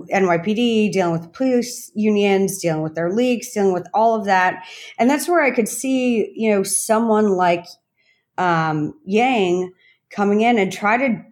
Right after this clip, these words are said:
just bring some reason. They, you need someone who can stand up to the worst elements of this, who can say, "We need some real fucking accountability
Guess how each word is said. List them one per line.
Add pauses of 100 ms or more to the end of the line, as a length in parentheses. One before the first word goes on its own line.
just
bring
some
reason.
They,
you
need
someone
who
can
stand
up
to
the
worst
elements
of
this, (380)
who
can
say, (300)
"We
need
some
real
fucking
accountability